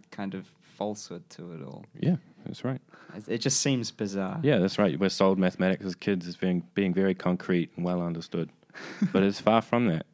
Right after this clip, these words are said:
Speaker 1: Mm.
Speaker 2: And you may think that, you know, after two thousand years of mathematics, people like Pythagoras wouldn't be around anymore.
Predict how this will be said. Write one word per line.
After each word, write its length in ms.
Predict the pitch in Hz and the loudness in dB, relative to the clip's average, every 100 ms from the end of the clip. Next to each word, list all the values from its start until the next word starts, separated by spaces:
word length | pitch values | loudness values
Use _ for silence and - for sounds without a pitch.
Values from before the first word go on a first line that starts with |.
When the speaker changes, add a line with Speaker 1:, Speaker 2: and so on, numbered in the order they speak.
| 127 | -4
Speaker 1:
Mm. 260 | 131 107 104 _ _ _ | -2 -2 -6 _ _ _
Speaker 2:
And 400 | 98 92 90 85 - _ _ _ _ _ | -2 2 2 0 -8 _ _ _ _ _
you 100 | 98 | 0
may 160 | 95 101 | 2 2
think 300 | - 95 92 - | 2 0 0 -4
that, 180 | - 87 - _ _ | -2 -2 -2 _ _
you 100 | 95 | 0
know, 120 | 85 | 2
after 240 | 87 90 92 | 2 0 0
two 180 | - 95 | 0 2
thousand 380 | 98 90 90 | 4 4 4
years 180 | 90 95 | 2 2
of 80 | 85 | 2
mathematics, 680 | 90 90 101 107 - - - _ - - - - - - _ | 2 2 2 4 2 -4 -20 _ -20 -20 -20 -20 -20 -20 _
people 260 | - 107 113 | 0 2 4
like 200 | 95 90 | 4 4
Pythagoras 560 | 98 - 101 101 92 | 0 4 4 4 2
wouldn't 160 | 107 104 | 2 6
be 100 | 101 | 6
around 240 | 101 143 | 8 8
anymore. 320 | 95 80 76 | 6 4 0